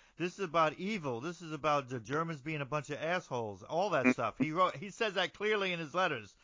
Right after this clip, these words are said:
Speaker 1: but he would never admit that in public. Not once. I, I've heard all of his interviews. I read them all.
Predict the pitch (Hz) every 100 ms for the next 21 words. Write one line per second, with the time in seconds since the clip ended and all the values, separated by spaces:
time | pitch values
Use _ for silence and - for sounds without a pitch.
0 | _ 139 131 160 156 151 175 175 156 165
1 | 147 127 110 135 117 104 _ _ 120 127
2 | 139 120 131 95 - - _ - - 135
3 | 180 180 175 185 190 220 175 170 170 156
4 | 139 143 135 165 190 123 113 107 123 120
5 | 156 143 139 139 143